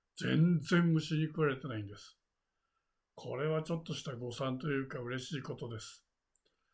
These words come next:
このじゃがいもでカレーを作ろうって感じで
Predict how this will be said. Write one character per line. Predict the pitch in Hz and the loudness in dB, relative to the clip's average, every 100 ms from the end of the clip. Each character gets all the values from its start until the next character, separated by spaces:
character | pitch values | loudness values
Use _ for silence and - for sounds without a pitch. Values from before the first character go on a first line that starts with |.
| _ _ _ _ _ _ _ _ _ _ _ _ | _ _ _ _ _ _ _ _ _ _ _ _
こ | - 151 | -8 -2
の | 143 160 - - _ _ _ _ | 0 0 -2 -14 _ _ _ _
じ | 143 | 0
ゃ | 139 | 2
が | 143 | 4
い | 147 | 2
も | 139 | 2
で | 139 143 - _ _ _ _ _ _ | 0 0 -4 _ _ _ _ _ _
カ | - 123 | -4 0
レ | 131 135 | 4 2
ー | |
を | 131 | 0
作 | - 156 | -2 2
ろ | 131 120 - _ _ _ _ _ - | 2 2 -2 _ _ _ _ _ 0
う | |
っ | 160 | 2
て | 185 - _ _ _ _ _ _ _ | 2 -6 _ _ _ _ _ _ _
感 | - 131 120 | -8 -6 -6
じ | 120 | -4
で | 123 143 | -2 -2